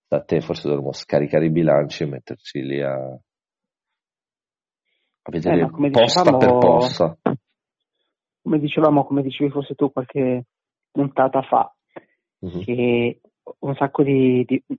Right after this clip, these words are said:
Speaker 2: in Deutsche Bank un sacco di voci all'attivo sono dei derivati,
Speaker 1: Ah.
Speaker 2: tanti, tanti, tanti, tanti,
Speaker 1: Tanti,
Speaker 2: tanti
Speaker 1: tanti,
Speaker 2: derivati,
Speaker 1: tanti.
Speaker 2: che non... Se,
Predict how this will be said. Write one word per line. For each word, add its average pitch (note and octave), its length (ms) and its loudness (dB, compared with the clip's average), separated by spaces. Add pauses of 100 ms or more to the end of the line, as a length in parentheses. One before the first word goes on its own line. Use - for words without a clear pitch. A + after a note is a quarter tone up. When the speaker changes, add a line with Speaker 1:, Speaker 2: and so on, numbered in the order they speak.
Speaker 2:
in B2 460 -4
Deutsche C3 260 0
Bank C3+ 320 0
un C#3+ 160 0
sacco - 240 -8
di B2+ 80 -4
voci C3+ 240 0
all'attivo C#3 420 0
sono B2+ 260 -4
dei B2 180 -4
derivati, A#2 600 -4 (840)
Speaker 1:
Ah. F2+ 140 -2
Speaker 2:
tanti, A#2 280 -6
tanti, A2+ 320 -6
tanti, A2+ 400 -8
tanti, A2 200 -6
Speaker 1:
Tanti, F#2 180 0
Speaker 2:
tanti B2 200 -2
Speaker 1:
tanti, G2+ 200 0
Speaker 2:
derivati, D3 440 0
Speaker 1:
tanti. D#3+ 160 -6 (520)
Speaker 2:
che C#3+ 880 6
non... B2+ 920 -4 (1400)
Se, C#3 300 0